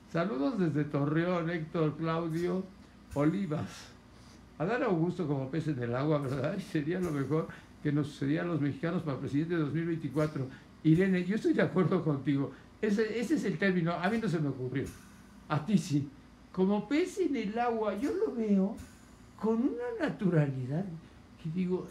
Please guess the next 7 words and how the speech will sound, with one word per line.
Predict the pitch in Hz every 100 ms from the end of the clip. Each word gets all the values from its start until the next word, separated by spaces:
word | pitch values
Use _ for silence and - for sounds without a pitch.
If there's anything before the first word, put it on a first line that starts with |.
| 202
"Este | - - - 196 151 -
cuate, | 175 185 - - 196 220 - - - -
¿dónde | 175 220 262 277
estuvo | 240 - - 220 220
todos | 214 226 214 226 180
estos | 202 - 175 -
años?". | 185 165 151 -